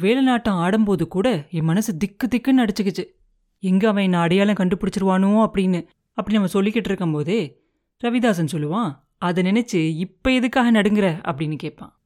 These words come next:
அவன் மறுபடியும் சொல்லுவான், "அவன் உயிரோட இருக்கிற வரைக்கும் எனக்கு கொஞ்சம் பயமா தான் இருக்கும். நீ சொன்னபடி செய்யாம விட்டுட்டோமே, அவனை வெள்ளத்துல இழுத்து தள்ளாம விட்டுட்டோமே அப்படின்னு கவலையா இருக்கு" அப்படிம்பான்.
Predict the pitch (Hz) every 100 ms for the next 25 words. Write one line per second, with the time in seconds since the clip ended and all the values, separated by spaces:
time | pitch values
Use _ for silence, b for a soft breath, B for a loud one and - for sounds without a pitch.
0 | _ - 220 196 175 214 233 175 156 160
1 | 233 196 156 147 175 220 254 277 247 208
2 | 226 185 170 165 220 156 170 180 165 170
3 | 160 160 156 156 170 190 202 220 202 165
4 | 180 - _ 170 156 165 160 226 226 254
5 | 240 185 202 208 240 196 190 214 202 220
6 | 226 - _ _ 175 175 151 165 226 240
7 | 220 175 226 226 - 170 202 233 240 196
8 | 190 196 190 220 165 214 226 185 175 202
9 | 240 262 196 165 165 156 156 -